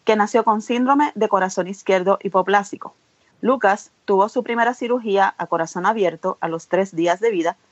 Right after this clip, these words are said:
y desde entonces ha estado involucrada en la comunidad de defectos cardíacos congénitos. Ella trabaja en Camden Property Trust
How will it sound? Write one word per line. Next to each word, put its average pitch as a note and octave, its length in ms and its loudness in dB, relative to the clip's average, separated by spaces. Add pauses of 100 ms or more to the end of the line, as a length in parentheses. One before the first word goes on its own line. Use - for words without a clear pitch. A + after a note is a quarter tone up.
(400)
y F#3 80 2
desde F#3+ 300 2
entonces C#4 640 0
ha G#3+ 100 4
estado C4 300 2
involucrada B3 680 2
en F#3 120 -4
la F#3 100 -2
comunidad F3+ 460 -4
de G3+ 80 -8
defectos F3+ 480 -10
cardíacos F#3 520 -8
congénitos. E3 680 -8 (440)
Ella F3 260 4
trabaja G3+ 580 2
en F#3 160 -10
Camden E3+ 380 -6
Property F#3+ 500 -4
Trust G3 400 -2